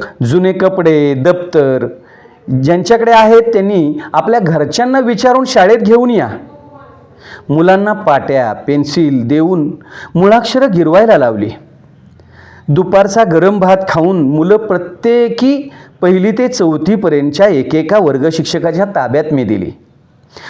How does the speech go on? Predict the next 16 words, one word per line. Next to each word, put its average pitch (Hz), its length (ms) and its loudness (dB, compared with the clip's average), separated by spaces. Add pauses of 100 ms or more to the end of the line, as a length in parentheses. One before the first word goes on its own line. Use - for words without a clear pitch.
(140)
मुलं 202 180 2
अक्षरं 214 500 0
गिरवू 180 260 2
लागली. 117 360 0 (760)
जिभेवरची 160 640 0
थुंकी 147 300 -2
हातावर 151 460 0
घेऊन 151 500 0 (420)
त्यांना 180 220 0
पाटी 160 400 0
पुसताना 196 460 -2
बघून 175 420 0
मला 165 260 2
लहानपणीचे 165 640 -2
दिवस 143 380 0
आठवले. 117 360 -2